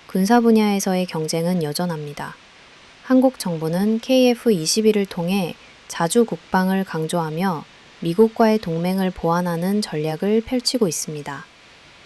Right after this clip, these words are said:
이는 북한 위협뿐 아니라 지역 패권 경쟁에서 한국의 입지를 강화하는 것입니다. 전문가들은 케이에프 이십일은 단순한 무기 개발이 아니라 한국의 기술 주권을 상징한다고 평가합니다.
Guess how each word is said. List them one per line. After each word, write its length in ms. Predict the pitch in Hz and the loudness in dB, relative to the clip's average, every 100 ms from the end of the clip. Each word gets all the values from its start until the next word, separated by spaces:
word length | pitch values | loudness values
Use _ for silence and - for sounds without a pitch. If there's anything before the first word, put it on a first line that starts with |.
| - - - - | -20 -20 -20 -6
이는 300 | 185 196 202 | 0 2 2
북한 420 | - 196 - 240 | -2 -2 4 4
위협뿐 460 | 185 180 190 - 202 | 4 2 -2 -2 -2
아니라 480 | 147 147 165 180 - - - - | -2 -4 -2 -2 -4 -16 -20 -10
지역 420 | - 185 196 - | -4 0 0 0
패권 380 | - 233 240 240 | -4 0 4 4
경쟁에서 720 | 226 156 165 160 151 208 240 254 - - | 2 -4 -4 -4 -2 0 0 -4 -16 -2
한국의 460 | 269 262 247 240 | 2 2 4 4
입지를 420 | 160 - 175 175 | 4 -4 -2 -2
강화하는 520 | 175 165 170 190 190 196 | -2 -4 0 0 0 -2
것입니다. 580 | 165 - 147 143 143 - - - - - - - - - - - | -6 -8 -10 -12 -14 -16 -20 -20 -20 -20 -20 -20 -20 -20 -18 -6
전문가들은 840 | 175 190 202 180 165 185 185 - - - - - - | -2 0 2 0 0 0 -2 -6 -16 -20 -20 -20 0
케이에프 480 | 262 254 247 262 | 4 4 4 2
이십일은 640 | 180 - 190 180 190 226 233 - - | 2 0 -2 0 2 2 0 -8 -10
단순한 560 | 165 175 214 226 214 | -6 0 4 4 4
무기 260 | 170 190 233 | 0 2 4
개발이 380 | 226 208 208 180 | 4 2 0 -2
아니라 500 | 147 151 180 170 165 - - - | -4 -2 -2 -2 -6 -20 -20 -8
한국의 460 | - 254 247 240 233 | 2 2 4 4 4
기술 360 | - 165 233 | 0 0 2
주권을 500 | 226 202 - 202 202 | 2 -4 -2 0 0
상징한다고 840 | 202 247 247 233 196 190 170 180 202 | 2 2 4 2 0 0 -2 -2 -2
평가합니다. 760 | - 233 220 170 147 143 165 | -2 -2 -2 -4 -6 -10 -14